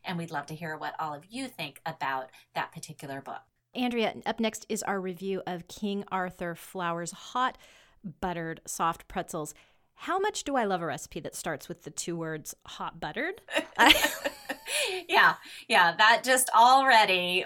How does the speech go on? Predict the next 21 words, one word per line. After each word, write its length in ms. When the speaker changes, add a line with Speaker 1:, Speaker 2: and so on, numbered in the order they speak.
Speaker 1:
we 180
know. 560
Speaker 2:
Winner! 680
Speaker 1:
Yeah, 180
Speaker 2:
<laughs> 40
Yes. 280
Speaker 1:
we 120
know 400
we're 120
gonna 220
love 160
it. 180
Speaker 2:
Yes. 380
Mm. 220
So, 320
um, 140
as 160
I 80
mentioned 440
last 320
episode, 600